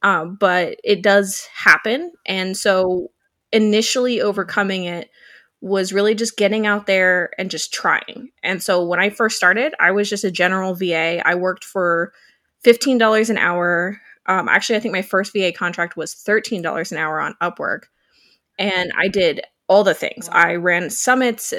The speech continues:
Speaker 1: before I even knew what summits were. You know, I was doing all the things and I was tired and I was working seven days a week.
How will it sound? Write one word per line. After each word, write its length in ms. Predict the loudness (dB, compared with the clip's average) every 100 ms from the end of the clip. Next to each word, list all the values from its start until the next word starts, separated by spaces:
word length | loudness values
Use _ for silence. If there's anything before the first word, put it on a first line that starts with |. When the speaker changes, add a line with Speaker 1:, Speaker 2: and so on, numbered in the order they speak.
| -10
Speaker 1:
before 220 | -2 0
I 40 |
even 140 | 0 -4
knew 120 | -6
what 100 | -4
summits 340 | -4 -6 -4
were. 460 | -2 2 2 2 0
You 140 | -4
know, 60 | -4
I 100 | -4
was 180 | -4 -4
doing 240 | -4 -4
all 220 | 0 2
the 100 | 2
things 420 | 0 -4 -4 -8 -6
and 100 | -4
I 60 | -4
was 160 | -6
tired 560 | -2 0 2 2 0 -2
and 100 | -4
I 40 |
was 100 | -4
working 240 | -6 -8 -10
seven 320 | -6 -4 -2
days 180 | -2 -2
a 60 |
week. 340 | -2 -4 -8